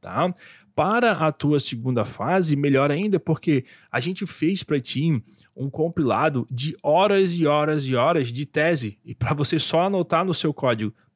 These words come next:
tá? Então, assim, por, sei lá, quarenta reais, algo assim, que tá lá no,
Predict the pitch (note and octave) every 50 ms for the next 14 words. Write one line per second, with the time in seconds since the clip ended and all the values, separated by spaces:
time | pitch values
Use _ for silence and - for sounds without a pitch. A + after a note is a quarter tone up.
0 | - - - B2 A2 B2 E3 D#3+ - - - - - B2+ C3+ D#3 D#3 D3 - E3
1 | D3 - - C#3+ C#3 C3+ - - D#3+ D3+ D3 D#3+ D#3+ C3 - - - A#2+ A2+ -
2 | - A#2+ A#2+ C3+ D#3 D3 D#3+ C#3 C#3 C3+ C3+ C#3+ C#3 A#2 A#2+ A#2+ B2+ C3+ C3+ B2+
3 | - - C#3 C3 - - - C3 A#2+ B2 C3 C3 C3 B2+ B2